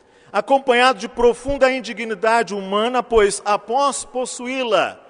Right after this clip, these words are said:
ele a expulsou de casa como uma coisa descartável, sem considerar a vergonha a qual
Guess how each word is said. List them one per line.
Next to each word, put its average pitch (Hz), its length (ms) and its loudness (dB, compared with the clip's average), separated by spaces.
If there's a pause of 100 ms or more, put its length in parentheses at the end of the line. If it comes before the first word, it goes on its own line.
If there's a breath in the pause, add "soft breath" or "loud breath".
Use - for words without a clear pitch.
(380 loud breath)
ele 240 340 0
a 226 160 2
expulsou 247 920 -2
de 208 120 -8
casa 233 540 -2
como 233 240 -4
uma 196 180 -2
coisa 233 420 -2
descartável, 185 1200 -2 (240 loud breath)
sem 262 320 -4
considerar 233 800 2
a 233 100 6
vergonha 202 680 -2
a 190 40 -4
qual 233 480 0